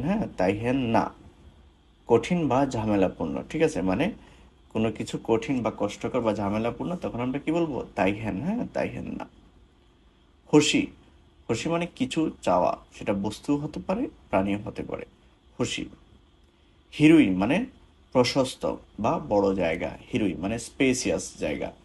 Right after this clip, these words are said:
হিরুই। আচ্ছা, তারপরে কি আছে? সেমাই, হ্যাঁ, সেমাই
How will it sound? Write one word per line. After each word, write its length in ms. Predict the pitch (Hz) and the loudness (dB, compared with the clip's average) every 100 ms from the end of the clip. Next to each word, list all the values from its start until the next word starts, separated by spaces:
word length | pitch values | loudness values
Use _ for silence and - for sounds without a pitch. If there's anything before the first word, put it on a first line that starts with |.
| 113 | -8
হিরুই। 240 | 117 95 - - - _ - - - | -2 -2 -2 -10 -20 _ -20 -14 -6
আচ্ছা, 180 | 110 - - | -6 -6 4
তারপরে 300 | 110 117 147 151 | 4 6 2 4
কি 60 | 165 | 4
আছে? 120 | 160 165 - | 2 -2 4
সেমাই, 360 | 131 123 92 98 | 4 6 4 2
হ্যাঁ, 180 | 208 247 107 - | 0 -2 -4 -2
সেমাই 300 | 107 113 | 2 4